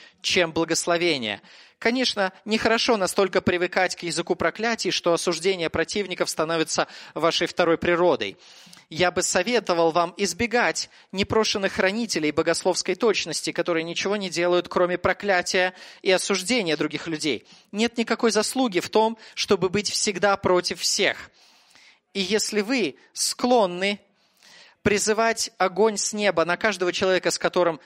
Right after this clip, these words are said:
в чём-либо не согласны, это неблагочестивая черта. Иисус говорил: «Любите врагов ваших,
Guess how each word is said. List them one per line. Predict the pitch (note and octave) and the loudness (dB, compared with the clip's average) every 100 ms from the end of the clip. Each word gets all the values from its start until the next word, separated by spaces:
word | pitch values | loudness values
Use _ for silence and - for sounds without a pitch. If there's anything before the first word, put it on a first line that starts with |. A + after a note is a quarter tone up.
| - | -10
в | - | -2
чём-либо | C#4 A3 F#3 F3 | -2 0 0 0
не | F3 | -2
согласны, | - F3+ A3+ A3 A3+ G#3 - | -2 0 0 0 -2 -8 0
это | G#3 G#3 G#3 G3+ | 0 2 0 0
неблагочестивая | G3+ G3 G#3+ F#3 F3 F#3+ G#3 - A3+ D#3 C3+ | -4 -4 -2 -2 -2 -4 -4 -2 0 2 2
черта. | F3+ D3 F3+ F#2+ - - - | 0 2 0 0 -6 -20 -6
Иисус | F3 E3+ F#3 | -4 -2 -4
говорил: | D#3+ F3+ F#3 D#3 | 0 2 2 2
«Любите | E3 F#3+ A3+ G3 | 0 -2 -4 0
врагов | F3 E3+ A#3+ - | 0 2 -2 2
ваших, | F3 - - | 2 2 -2